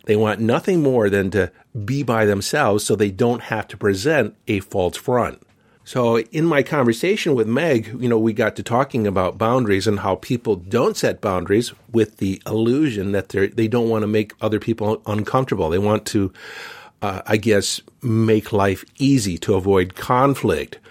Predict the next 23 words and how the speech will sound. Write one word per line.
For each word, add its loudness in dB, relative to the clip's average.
But -2
in -2
actuality, 0
when 0
we -2
don't 0
set -4
the -2
boundaries, 0
when -4
we 0
don't -2
set -4
the -2
rules, 2
or 0
we're -2
not -2
totally 0
upfront 0
with -2
our 2
feelings, -2